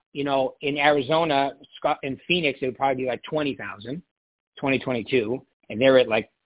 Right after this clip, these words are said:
I don't know, five or six. Uh, California has seven houses on the market right now in Orange County, and I think the desert has about fourteen. All right, so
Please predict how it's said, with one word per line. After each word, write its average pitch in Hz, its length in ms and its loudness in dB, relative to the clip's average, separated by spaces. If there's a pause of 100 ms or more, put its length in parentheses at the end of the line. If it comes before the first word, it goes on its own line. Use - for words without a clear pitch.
I - 100 -10
don't 110 140 -6
know, 98 320 -10
five 117 280 2
or 107 80 -2 (120)
six. 113 300 2 (760)
Uh, 143 140 4 (160)
California 170 560 6
has 151 140 2 (340)
seven 165 260 4
houses 147 400 -4
on 131 100 -8
the 127 80 -10
market 139 360 -4
right 120 160 -12
now 123 220 -6
in 127 60 -10
Orange 123 320 -10
County, 131 400 -8 (280)
and 131 80 -4
I 113 40 -4
think 131 140 -6
the 123 60 -10
desert 127 340 0
has 120 140 0
about 120 300 0
fourteen. 120 560 -6 (680)
All 156 60 -2
right, 143 160 0
so 135 300 4